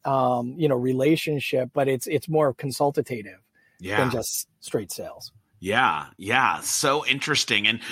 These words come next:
Speaker 2: James, talk to me about when you really broke through into the executive ranks. You know, how did that happen?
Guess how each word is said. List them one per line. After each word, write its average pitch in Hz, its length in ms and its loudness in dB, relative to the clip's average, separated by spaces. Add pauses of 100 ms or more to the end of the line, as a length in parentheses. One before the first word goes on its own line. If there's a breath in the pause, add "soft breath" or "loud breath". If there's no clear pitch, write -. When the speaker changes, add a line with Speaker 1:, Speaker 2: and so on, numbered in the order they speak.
(220 loud breath)
Speaker 2:
James, 185 360 0
talk 160 300 0
to 359 120 -4
me 359 140 -4
about 151 580 4
when 131 220 2
you 127 120 0
really 123 280 2
broke 107 420 -2
through 113 300 0
into 98 180 -2
the 92 180 2
executive 80 680 -2
ranks. 64 560 -4
You 139 220 -2
know, - 100 -2
how 180 180 4
did 185 200 0
that 120 180 4
happen? - 560 -2